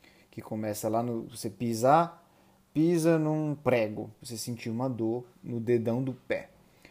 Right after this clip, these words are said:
Aquela, aquela dor, você, você vai, vai ser processada, o, o estímulo reflexo vai, vai ocorrer pra você tirar o pé,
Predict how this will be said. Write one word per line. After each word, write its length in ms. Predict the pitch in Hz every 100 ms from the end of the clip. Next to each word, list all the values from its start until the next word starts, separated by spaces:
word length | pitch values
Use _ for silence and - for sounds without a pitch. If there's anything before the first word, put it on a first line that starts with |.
| _ _
Aquela, 320 | - 113 110
aquela 420 | 113 - - 113 110
dor, 320 | 107 107 107 -
você, 240 | 113 - -
você 400 | 120 113 - 113
vai, 220 | 104 107 101 - -
vai 100 | 107
ser 140 | 110
processada, 840 | - 117 - 175 - 110 123 156 127
o, 240 | 113 -
o 40 |
estímulo 380 | 117 - 110 110
reflexo 480 | 113 110 113 110 110
vai, 320 | 107 107 104 - - -
vai 200 | 110 110
ocorrer 400 | 110 127 117 113
pra 100 | 110
você 220 | 101 107
tirar 340 | - 135 113
o 60 | 131
pé, 380 | - 127 139